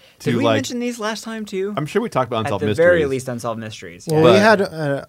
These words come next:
Speaker 3: audience member talk about Unsolved
Speaker 2: Oh,
Speaker 3: Mysteries.
Speaker 2: okay.
Speaker 3: That,
Speaker 1: Probably.
Speaker 3: that scared
Speaker 2: That's
Speaker 3: them.
Speaker 2: what it was. You're right.
Speaker 3: Yeah.
Speaker 1: Um, but Rescue nine one one specifically was not meant to be a scary show. Like,
Speaker 2: Yeah.
Speaker 1: it was actually released, uh,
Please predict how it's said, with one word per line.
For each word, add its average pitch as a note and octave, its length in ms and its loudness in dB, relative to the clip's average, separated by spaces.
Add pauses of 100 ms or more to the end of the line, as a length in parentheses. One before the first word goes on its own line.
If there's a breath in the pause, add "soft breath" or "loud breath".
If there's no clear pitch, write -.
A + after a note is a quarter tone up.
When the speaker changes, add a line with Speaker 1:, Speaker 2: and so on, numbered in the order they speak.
Speaker 3:
audience C#3+ 380 0
member B2+ 260 -2
talk B2 260 -4
about B2 380 -6
Unsolved C3 400 -4
Speaker 2:
Oh, A#2+ 100 2
Speaker 3:
Mysteries. C3 580 2
Speaker 2:
okay. C3 100 2
Speaker 3:
That, C3+ 80 0
Speaker 1:
Probably. C#3 340 2
Speaker 3:
that - 80 -8
scared C#3 300 -4
Speaker 2:
That's C#3+ 140 0
Speaker 3:
them. - 20 2
Speaker 2:
what C#3+ 120 4
it A#2 60 0
was. G#2+ 280 -4
You're C3 120 -4
right. A2+ 140 -2
Speaker 3:
Yeah. A#2+ 260 -6
Speaker 1:
Um, F2+ 500 -6
but G#2+ 420 2 (100)
Rescue D#3+ 360 0
nine C#3+ 200 -2
one A#2 160 -2
one A2 200 -2
specifically F2 920 -8 (400 soft breath)
was G#2 200 -2
not C3+ 200 0
meant C#3 240 0
to C3 120 -6
be G#2 160 -2
a F#2+ 40 -4
scary F#2+ 380 -6
show. F2 320 -6
Like, E2+ 140 -6
Speaker 2:
Yeah. B2 60 -4
Speaker 1:
it A2+ 40 -2
was G#2+ 120 -4
actually C3+ 300 -2
released, G#2 680 -4
uh, F#2 400 -6